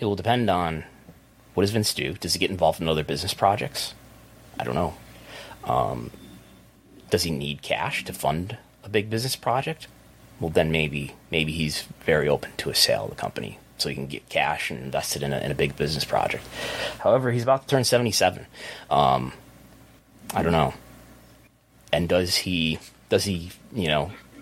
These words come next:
find that he's got nothing else to do and he wants to come back to the company, and so, so relinquishing control is not in his interest?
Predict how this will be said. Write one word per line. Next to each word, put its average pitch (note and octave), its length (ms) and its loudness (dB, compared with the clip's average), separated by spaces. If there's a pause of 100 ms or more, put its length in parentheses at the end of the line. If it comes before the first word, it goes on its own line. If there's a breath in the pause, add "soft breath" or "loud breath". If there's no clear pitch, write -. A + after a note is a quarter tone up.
(400)
find F#2+ 320 2
that F2 80 0
he's F#2 160 -4
got F2+ 200 4
nothing F#2+ 220 -2
else F2 200 2
to - 60 -8
do D2+ 200 -2
and C3+ 80 2
he G2 60 0
wants E2 220 0
to - 60 -4
come E2+ 100 -6
back E2 180 2
to - 80 -10
the - 60 -12
company, C3 480 0
and D2 420 -2
so, D2 540 2
so - 280 2
relinquishing E2+ 600 0
control F2 440 2
is G2 120 -2
not A2 180 2
in A2+ 40 -8
his E2 140 -6
interest? - 420 -10